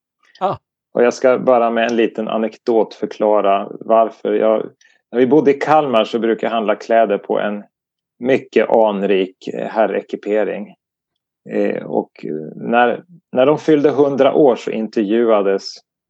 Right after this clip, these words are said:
Speaker 2: ägaren i lokaltidningen, och så fick han frågan: "Kommer ni ha några kampanjer, någon rea nu när ni, när ni fyller hundra år?" Och då sa han: "Rea? Vi har aldrig haft rea på dessa hundra år."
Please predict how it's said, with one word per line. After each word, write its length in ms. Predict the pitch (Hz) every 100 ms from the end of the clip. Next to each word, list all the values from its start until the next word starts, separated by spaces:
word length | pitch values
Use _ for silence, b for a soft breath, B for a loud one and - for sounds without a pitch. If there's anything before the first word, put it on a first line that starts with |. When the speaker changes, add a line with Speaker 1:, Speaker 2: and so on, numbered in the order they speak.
| _
Speaker 2:
ägaren 600 | 120 110 107 127 90 101 _ _ _ _ -
i 280 | 107 101
lokaltidningen, 760 | - 110 120 107 - 165 101 95
och 60 | 104
så 120 | 123
fick 280 | - 107 -
han 120 | -
frågan: 480 | - 110 95 92 98
"Kommer 260 | - 123 117
ni 120 | 123
ha 220 | 127 117
några 380 | 113 110 110 107
kampanjer, 720 | 104 131 110 117 127 143 107
någon 180 | 101 104
rea 440 | 101 139 113 131 170
nu 180 | 113
när 140 | 101 98
ni, 220 | 98 95 _ _ _ _ _ _ -
när 80 |
ni 120 | 104 101
fyller 280 | 104 101
hundra 380 | 92 98 95 92
år?" 120 | 95
Och 100 | 98
då 120 | 98 98
sa 280 | - 92
han: 160 | 92 98 _ _ _ -
"Rea? 480 | 127 98 120 120 92
Vi 120 | 98
har 160 | 117
aldrig 340 | 127 117 107 160
haft 280 | 113 - 101
rea 280 | 92 87
på 100 | 95 -
dessa 360 | - 90 -
hundra 340 | 95 95 92 92
år." 160 | 98